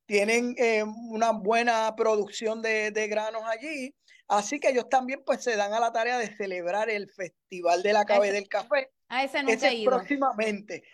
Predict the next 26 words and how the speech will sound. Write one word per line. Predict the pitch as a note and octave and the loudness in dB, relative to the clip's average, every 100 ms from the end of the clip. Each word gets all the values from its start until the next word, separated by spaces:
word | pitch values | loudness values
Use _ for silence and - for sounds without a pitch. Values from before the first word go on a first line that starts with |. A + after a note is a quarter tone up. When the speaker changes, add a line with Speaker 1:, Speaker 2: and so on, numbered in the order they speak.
| - | -10
Speaker 1:
ese | - G#3 G#3 | -2 0 2
es | A3+ | 2
bien | B3 B3+ A#3 | 4 2 2
bueno, | A#3+ C#4 D#4 C#4 | 4 4 2 -2
ese | G#3+ G#3 | -4 -6
es | G#3+ | -6
próximamente, | A3+ A3 A#3 A3+ B3 D#4 - | -6 -6 -4 -2 -2 -2 -2
así | - B3 | -4 -2
que | C#4+ A#3+ G#3 | -2 -2 -2
busquen | F#3+ G#3 B3 A#3 | -12 -6 -4 -2
por | B3 | 0
ahí | B3+ B3+ | 2 2
las | B3+ - | 0 -2
fechas | C4 D4 D4+ D#4 | 0 0 0 -4
para | - G3+ F3+ | -2 -2 -2
que | F#3+ F#3+ | -6 -10
puedan, | G3 F#3+ G3 A3 A3+ A3+ G#3+ F#3+ _ _ _ _ _ - | -6 -2 0 0 0 -8 -20 -20 _ _ _ _ _ 0
eh, | G3+ G#3 | 2 2
participar, | G3+ G3+ F#3+ G#3 G#3+ G#3+ D4 | 2 -2 0 -4 -2 0 0
¿verdad? | D4 B3 C4+ E4 | 0 0 0 -2
Y | C4+ A#3 | -4 -6
apoyar | F#3+ G3 F#3 F#3 G#3+ | -6 -6 -2 -2 -2
el | A#3 | -8
café. | A3+ A3+ A3 E4 | -8 -8 -4 -2
Otro | D#4 A#3+ - C#4+ | -2 -2 -4 -2
pueblo | D4 D#4 C4+ C4 | -2 -2 -2 -4